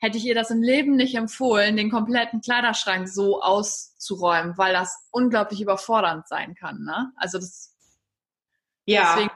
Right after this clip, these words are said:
Speaker 1: finde ich das ein ganz, ganz wichtiger Punkt, wenn man alleine gerade auch ausmistet, sich nicht so sehr unter Druck zu setzen und, äh, wie du schon gesagt hast, Kleinvieh macht ja auch Mist, ne? Es ist ja nicht
Speaker 2: Ja.
Speaker 1: zwingend notwendig, dass man,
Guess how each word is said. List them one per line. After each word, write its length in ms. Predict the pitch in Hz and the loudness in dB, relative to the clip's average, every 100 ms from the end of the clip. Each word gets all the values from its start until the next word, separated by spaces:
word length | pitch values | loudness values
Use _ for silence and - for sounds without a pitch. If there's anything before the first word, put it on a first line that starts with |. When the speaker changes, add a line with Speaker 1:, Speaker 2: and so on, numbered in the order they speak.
| _ | _
Speaker 1:
finde 120 | 233 | -10
ich 60 | 240 | -4
das 180 | 226 226 | -2 -2
ein 80 | 220 | 0
ganz, 240 | 220 262 | 0 0
ganz 200 | 247 233 | -2 -2
wichtiger 360 | 240 247 226 208 | -2 -2 -2 -2
Punkt, 240 | 226 208 | -2 -4
wenn 120 | 208 | -2
man 100 | 202 | -2
alleine 480 | 180 190 190 208 226 | 0 2 2 2 0
gerade 320 | 214 214 214 | -2 -2 0
auch 140 | 185 196 | 0 0
ausmistet, 640 | 185 202 220 196 - 190 | 0 0 -2 -6 -6 -6
sich 160 | 196 196 | -6 -4
nicht 240 | 208 208 | -6 -4
so 180 | 202 196 | -2 -2
sehr 320 | 190 202 196 | 0 0 0
unter 180 | 202 202 | 0 -4
Druck 280 | 180 202 - | -4 -10 -8
zu 100 | 202 | -4
setzen 480 | 196 185 - 190 165 | -2 -2 -4 -10 -6
und, 380 | 175 180 180 - | -6 -6 -10 -8
äh, 240 | 180 170 175 220 | -4 -4 -4 -6
wie 80 | |
du 80 | 202 | -4
schon 160 | 196 202 | -4 -2
gesagt 300 | 190 196 196 | -2 -2 -2
hast, 200 | 160 - | -6 -6
Kleinvieh 500 | 226 202 220 - 220 | -2 0 0 -2 0
macht 260 | 208 196 - | 0 0 -2
ja 160 | 208 | -2
auch 220 | 113 208 - | 0 -2 -6
Mist, 380 | 147 151 - | -8 -10 -10
ne? 180 | 160 185 | -6 -2
Es 100 | 196 | -2
ist 200 | 190 185 | -6 -8
ja 80 | 196 | -4
nicht 260 | 190 196 - - - - | -4 -6 -12 -18 -18 -8
Speaker 2:
Ja. 140 | 180 185 | 0 2
Speaker 1:
zwingend 200 | 214 214 | 2 2
notwendig, 480 | 220 226 214 202 196 | 0 0 0 -2 0
dass 240 | 196 196 | -2 -2
man, 260 | 196 190 | -2 -2